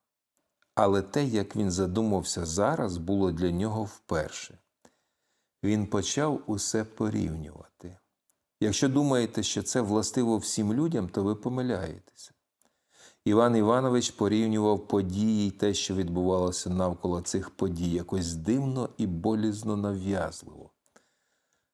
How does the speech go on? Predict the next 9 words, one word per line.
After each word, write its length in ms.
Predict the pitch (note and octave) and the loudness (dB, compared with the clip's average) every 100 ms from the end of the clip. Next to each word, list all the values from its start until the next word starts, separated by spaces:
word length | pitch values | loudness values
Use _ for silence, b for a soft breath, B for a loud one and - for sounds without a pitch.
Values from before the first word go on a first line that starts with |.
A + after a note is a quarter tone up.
| _ | _
Спробую 520 | - - A#2+ G#2+ G2 | -6 -2 0 0 0
пояснити. 640 | - E2+ F2+ - G#2+ _ _ _ _ _ b b b b b b b - | -2 -6 -8 -14 -20 _ _ _ _ _ b b b b b b b 2
Одного 300 | B2+ F#3 F3 | 4 6 6
разу 280 | E3 B2+ | 4 4
Іван 280 | A#2+ B2 C3 | 4 4 2
Іванович 640 | A#2+ B2 B2 A2 G#2+ E2+ | 2 2 2 2 2 0
знайшов 640 | F2+ G2 G2+ - C3 B2 - | 0 0 0 2 0 0 0
п'ятдесят 560 | G2 F#2+ F#2+ A#2 G#2 | -2 0 -2 -2 0
гривень. 560 | F#2 E2 E2+ C#2+ C2+ | 0 0 -2 -4 -8